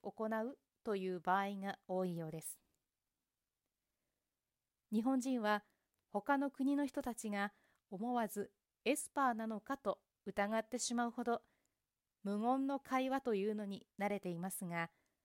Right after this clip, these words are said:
その極意は、この空気を読むということにあるのかもしれませんね。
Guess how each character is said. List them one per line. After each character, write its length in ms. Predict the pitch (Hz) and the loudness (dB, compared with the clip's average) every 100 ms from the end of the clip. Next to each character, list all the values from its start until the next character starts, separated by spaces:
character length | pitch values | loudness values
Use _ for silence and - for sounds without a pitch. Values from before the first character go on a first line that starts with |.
| _ _ - | _ _ -6
そ 140 | 208 | -2
の 160 | 220 233 | 0 0
極 320 | 220 254 - | 0 -2 0
意 140 | 247 196 | 0 6
は、 180 | 185 - _ _ _ _ _ _ | 4 4 _ _ _ _ _ _
こ 160 | - | -4
の 180 | 180 190 - _ _ | -4 -4 -8 _ _
空 300 | - 262 277 | 0 2 2
気 220 | 262 220 208 | 0 -4 -2
を 80 | 190 | 0
読 180 | 196 | 2
む 160 | 269 302 _ _ | 2 2 _ _
と 140 | - 196 | -6 -2
い 80 | 196 | -2
う 80 | |
こ 140 | - 202 | -2 -6
と 100 | 202 | -4
に 180 | 180 - _ - | -4 -6 _ 4
あ 100 | 208 | 4
る 80 | 208 | 4
の 120 | 190 | -2
か 160 | - | -2
も 100 | 180 | -2
し 160 | 180 - | -2 -4
れ 100 | 180 | -2
ま 100 | 196 | -2
せ 180 | - 202 | -2 -2
ん 80 | 180 | 0
ね。 200 | 220 | -2